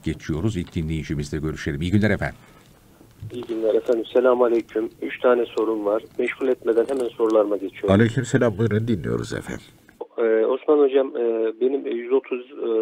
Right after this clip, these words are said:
Speaker 2: bin lira kadar bir altın, e, miktarım vardı. Nisaba giriyoruz tabii. O hesabımızı yaptık. Zekat verecektik. Onu itibariyle, Nisan onu itibariyleydi. Ama bundan yaklaşık beş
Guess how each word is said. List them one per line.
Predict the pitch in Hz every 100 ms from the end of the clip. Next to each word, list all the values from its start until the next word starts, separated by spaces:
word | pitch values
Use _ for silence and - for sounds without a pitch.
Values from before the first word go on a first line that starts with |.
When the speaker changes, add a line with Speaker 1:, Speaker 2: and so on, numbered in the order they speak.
| 110
Speaker 2:
bin | 120 113
lira | 110
kadar | - 113 110 107
bir | 110 117 - -
altın, | - 113 107 120 107 98 110
e, | 107
miktarım | 110 - 120 110 110
vardı. | 101 95 - 151
Nisaba | - 127 117
giriyoruz | 107 107 110 92 -
tabii. | 104 -
O | 117
hesabımızı | 120 - 117 110 107 113
yaptık. | 120 - 107
Zekat | 123 117 127 -
verecektik. | 127 120 131 - - _ - - - - - _ _
Onu | 127 147
itibariyle, | 131 120 117 113 101 101 101
Nisan | - - 127
onu | 120 127
itibariyleydi. | 120 110 104 101 101 101 104 156 -
Ama | 131 131
bundan | 135 143
yaklaşık | 143 143 - 143 - - - _ - - - _
beş | 135